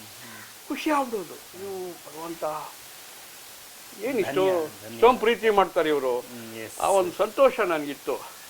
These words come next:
Speaker 1: ಮನ್ಸಿಗೆ.
Speaker 2: ಎಸ್.
Speaker 1: ಬಹಳ ಸಂತೋಷ ಪಟ್ಟಿದ್ದೀನಿ ಸರ್ ಈ ವಿಷಯದಲ್ಲಿ.
Speaker 2: ಹ್ಮ್. ಈ ಬಾಡಿ ಎಲ್ಲ ಬೆಳ್ಸಕ್ ಶುರು ಮಾಡಿದ್ ಯಾವಾಗ ನೀವು?
Speaker 1: ನಾನು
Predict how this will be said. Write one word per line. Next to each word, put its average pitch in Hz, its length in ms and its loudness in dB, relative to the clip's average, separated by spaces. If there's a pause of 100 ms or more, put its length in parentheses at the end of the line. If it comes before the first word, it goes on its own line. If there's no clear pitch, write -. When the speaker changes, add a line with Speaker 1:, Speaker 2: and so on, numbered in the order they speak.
(340)
Speaker 1:
ಮನ್ಸಿಗೆ. 143 360 -4
Speaker 2:
ಎಸ್. 113 300 -4
Speaker 1:
ಬಹಳ 165 200 -2 (120)
ಸಂತೋಷ 135 380 -4
ಪಟ್ಟಿದ್ದೀನಿ 127 540 -8
ಸರ್ 117 320 -6
ಈ 123 60 0
ವಿಷಯದಲ್ಲಿ. 143 640 0
Speaker 2:
ಹ್ಮ್. 131 760 -8
ಈ 226 80 -4
ಬಾಡಿ 214 260 6
ಎಲ್ಲ 254 140 2
ಬೆಳ್ಸಕ್ 214 340 0
ಶುರು 208 120 -2
ಮಾಡಿದ್ 170 220 -2
ಯಾವಾಗ 120 240 2
ನೀವು? - 280 -10
Speaker 1:
ನಾನು 214 220 4